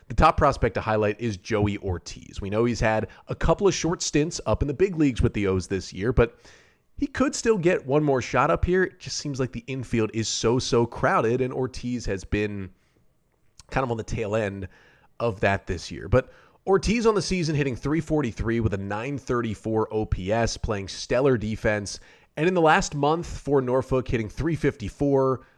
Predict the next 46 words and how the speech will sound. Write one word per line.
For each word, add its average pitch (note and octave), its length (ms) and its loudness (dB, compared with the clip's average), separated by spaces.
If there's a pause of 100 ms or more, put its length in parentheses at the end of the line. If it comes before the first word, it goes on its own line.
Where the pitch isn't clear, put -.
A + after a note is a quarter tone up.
a F#2+ 60 -8
nine B2+ 220 2
oh A#2+ 140 4
eight A2 120 4
O G#2 100 2
P G#2 200 2
S. G2 180 0
He's A2+ 120 -4
just G2+ 180 -6
been F2+ 140 -4
great. B2 380 0
Eight B2 160 -8
homers A2 340 -6
on F#2 80 -6
the F2 80 -6
season. A#2+ 360 -4
Not D#3+ 160 2
flashing C#3+ 420 0
as F#2 100 -4
much A2+ 260 -4
pop C#3 280 2
as C3 80 -2
he C3 80 -4
did C3+ 160 2
last B2+ 320 2
year, B2+ 100 -2
but - 200 -6
everything C3+ 420 0
else G#2+ 260 4
offensively, G#2 720 0 (320)
defensively C3+ 600 0
has G#2+ 120 0
basically A2+ 380 -4
been G2 220 -2
elite F#2 340 -6
for G2+ 120 -8
Joey F2 260 -6
Ortiz. C#3+ 520 -4 (540)
Now, D3 80 4
the D3 60 4
question C#3+ 320 2
is, C3+ 280 2
why G2 380 0
is G#2 160 0
he A2 100 -6
not F#2 280 -8